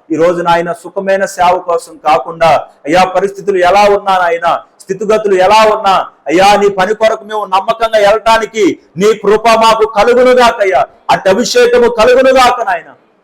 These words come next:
ఇంతవరకు విన్న వాక్యాన్ని మా హృదయంలో మీరు స్థిరపరిచి, అయ్యా, వీడియో ద్వారా వీక్షించిన బిడ్డల జీవితాలు కూడా మీరు కార్యాలు జరిగించమని యేసు నామమున అడిగి వేడుకుంటూ ప్రార్థిస్తున్నాము తండ్రి. ఆమేన్.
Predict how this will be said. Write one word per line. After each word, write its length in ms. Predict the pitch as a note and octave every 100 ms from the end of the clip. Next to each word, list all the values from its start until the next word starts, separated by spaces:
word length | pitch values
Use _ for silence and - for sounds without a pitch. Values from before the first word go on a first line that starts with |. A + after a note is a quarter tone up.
| _ B2
ఇంతవరకు 400 | C3 C3+ C#3+ D#3
విన్న 180 | D3 C#3
వాక్యాన్ని 560 | C#3 D#3 D#3+ E3 E3
మా 80 | D#3+
హృదయంలో 580 | D#3 D3+ E3+ F3 F3 E3+
మీరు 140 | E3+
స్థిరపరిచి, 760 | E3 - G#3 A3+ G3 D#3 - - _ _ _ _ A#2
అయ్యా, 200 | C3 C#3+
వీడియో 340 | D3 E3 F3
ద్వారా 220 | E3+ E3+
వీక్షించిన 460 | F3 E3+ - - E3+
బిడ్డల 220 | F#3+ G3
జీవితాలు 540 | F3+ G3+ G#3 G#3 G#3
కూడా 140 | G#3+ G#3+
మీరు 160 | G3+
కార్యాలు 460 | - D#3+ F3 F3+ E3+
జరిగించమని 720 | D3 C#3 C3+ B2+ B2+ A#2 A2+ _ _ _ -
యేసు 400 | C3 F3 F#3+ G3
నామమున 300 | F3+ E3 E3
అడిగి 200 | D3+ D#3
వేడుకుంటూ 520 | D3+ D3 - C#3+ C#3
ప్రార్థిస్తున్నాము 920 | C#3 C3+ C#3+ - C#3 - C3 C3 B2
తండ్రి. 720 | B2 B2 A#2+ B2+ C3 B2 A2+ - _ _ _ _ -
ఆమేన్. 720 | A2 B2 C3 C3+ C3+ C3 A#2+